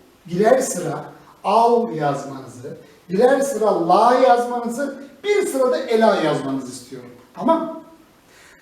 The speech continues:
Ben bekliyorum sizi burada. Yazıyı tamamlayın lütfen. Ela yazmayı öğrendik.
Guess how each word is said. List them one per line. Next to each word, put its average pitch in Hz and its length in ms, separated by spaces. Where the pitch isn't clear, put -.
Ben 160 200
bekliyorum 196 460
sizi - 280
burada. - 300
Yazıyı 196 360
tamamlayın 220 500
lütfen. - 280
Ela 220 300
yazmayı 277 420
öğrendik. 226 640